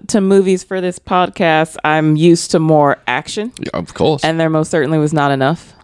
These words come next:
Speaker 2: Okay.
Speaker 1: in this. So I was just like, "I want some fights."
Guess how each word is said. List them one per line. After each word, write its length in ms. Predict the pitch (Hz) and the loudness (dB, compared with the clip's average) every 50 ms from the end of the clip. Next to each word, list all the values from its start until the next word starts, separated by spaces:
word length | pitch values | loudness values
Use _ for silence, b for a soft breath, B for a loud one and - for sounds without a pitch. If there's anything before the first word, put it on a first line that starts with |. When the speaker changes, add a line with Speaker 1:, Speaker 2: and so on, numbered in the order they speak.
| - | -4
Speaker 2:
Okay. 220 | - 107 - 117 - - | -4 -2 -2 -4 -4 -2
Speaker 1:
in 180 | 151 147 151 156 | -2 0 0 2
this. 180 | 160 170 202 - | 0 0 -2 -4
So 540 | - - - - - 165 156 151 147 143 - | -10 -14 -6 -2 0 0 2 2 0 0 0
I 160 | - 151 151 | 0 0 0
was 180 | 156 160 165 - | 0 -2 -4 -4
just 180 | - 160 - - | -6 -10 -6 -4
like, 260 | 165 160 156 151 - - | -2 -2 -2 -2 -4 -8
"I 40 | 190 | -6
want 160 | 190 220 - - | -6 -6 -8 -8
some 120 | - 185 | -8 -8
fights." 520 | 175 - 180 160 - - _ - - - | -4 -4 -4 -4 -4 -6 _ -20 -20 -20